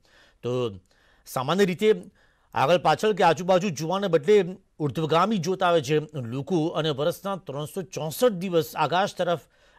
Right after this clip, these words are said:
નજર ન કરનાર માનવી આજે અચૂક આકાશમાં પતંગોની સ્પર્ધાને જે નિહાળતો હોય છે, અને એટલે જ અબાલવૃદ્ધ સૌ કોઈ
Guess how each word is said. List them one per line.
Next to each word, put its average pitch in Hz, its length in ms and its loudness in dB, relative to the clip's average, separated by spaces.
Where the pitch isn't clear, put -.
નજર 143 300 -2
ન 165 220 -2
કરનાર 160 420 2
માનવી 131 420 -4
આજે 131 180 -2
અચૂક 196 560 -4
આકાશમાં 180 580 -2
પતંગોની 156 600 -6
સ્પર્ધાને 139 600 -4
જે 143 140 -4
નિહાળતો 131 540 -2
હોય 131 160 2
છે, 110 180 -6
અને 139 160 0
એટલે 165 200 4
જ 214 120 -2
અબાલવૃદ્ધ 185 600 0
સૌ 175 280 -4
કોઈ 202 380 -4